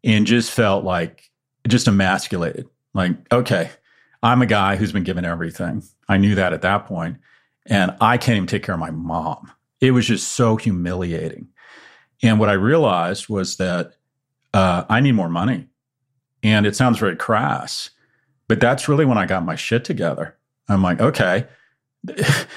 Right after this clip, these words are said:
I didn't decide to be wealthy. I don't think you can make that decision. I think a lot of it is luck. A lot of it is out of your control. But I decided I am gonna try really hard. And that was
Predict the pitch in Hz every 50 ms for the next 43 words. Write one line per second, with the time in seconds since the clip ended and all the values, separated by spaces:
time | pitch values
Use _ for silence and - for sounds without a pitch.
0 | - - - _ _ - 123 151 190 196 147 104 104 - - - - 92 95 110
1 | 131 135 151 147 160 156 165 170 175 175 - - 175 170 143 127 143 131 131 110
2 | 104 95 95 92 98 104 - - 135 131 - 131 - 156 143 143 156 131 113 110
3 | - 113 98 92 90 90 92 101 107 113 98 95 92 82 - 90 87 92 101 127
4 | 147 139 - 101 92 92 95 101 85 98 98 98 85 - 92 92 95 95 95 95
5 | - - - - - 101 87 95 101 117 160 151 - - - - _ - _ _
6 | _ _ - 113 107 107 113 113 110 - 123 104 90 92 82 98 117 117 113 104
7 | 95 85 90 - - 104 92 90 92 92 92 90 92 90 98 101 98 98 90 85
8 | 87 82 78 82 95 90 85 80 - - - - _ _ _ _ _ _ _ _
9 | - 107 104 107 120 139 185 180 151 123 - - _